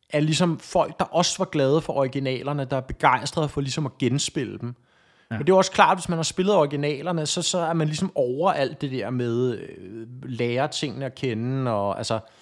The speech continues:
Speaker 1: man kan måske også huske mange af strategierne på banerne og sådan noget, som man må-, måske glemt, eller man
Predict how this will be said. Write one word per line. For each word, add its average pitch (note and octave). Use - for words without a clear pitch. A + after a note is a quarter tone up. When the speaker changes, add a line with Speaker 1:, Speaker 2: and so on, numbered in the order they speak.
Speaker 1:
man A#2+
kan -
måske C3
også C3
huske D#3
mange A#2
af C3
strategierne A#2+
på A2+
banerne G#2
og G2
sådan -
noget, G#2
som A2+
man A2
må-, B2
måske B2
glemt, C3
eller A2+
man G#2+